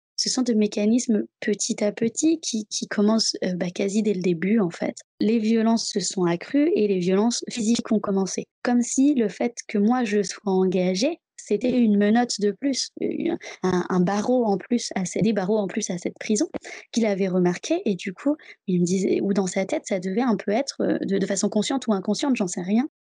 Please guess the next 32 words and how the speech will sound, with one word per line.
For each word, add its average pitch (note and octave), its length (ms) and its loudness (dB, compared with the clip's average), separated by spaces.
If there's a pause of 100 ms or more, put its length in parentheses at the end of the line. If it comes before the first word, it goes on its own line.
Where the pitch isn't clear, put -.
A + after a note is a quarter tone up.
(140)
Mais, A3 360 2
euh, F#3+ 320 0 (120)
ça G3+ 220 -4
y G#3+ 120 2
est, A3+ 100 2
là, F#3+ 160 2
elle F#3+ 100 0
m'appartient F3+ 520 0
encore F#3+ 400 -2
plus. - 420 -4
Du F3+ 200 -4
coup, - 280 -2 (300)
maintenant, G3 300 2
son G#3 220 0
corps G3+ 300 -2
va F#3+ 120 0
m'appartenir F#3 680 -2
puisque - 300 -4 (120)
au - 80 -2
niveau F#3 240 2
psychologique, G3 560 0
c'est - 160 -2
fait. F3+ 300 -4 (320)
Ça F3+ 200 -2
a F3 60 2
commencé F3+ 400 2
par F#3 280 -2
des F3 120 2
bousculades F3+ 720 -2
quand F3 240 -4
on F#3+ 60 -6
s'engueulait. F#3 460 -2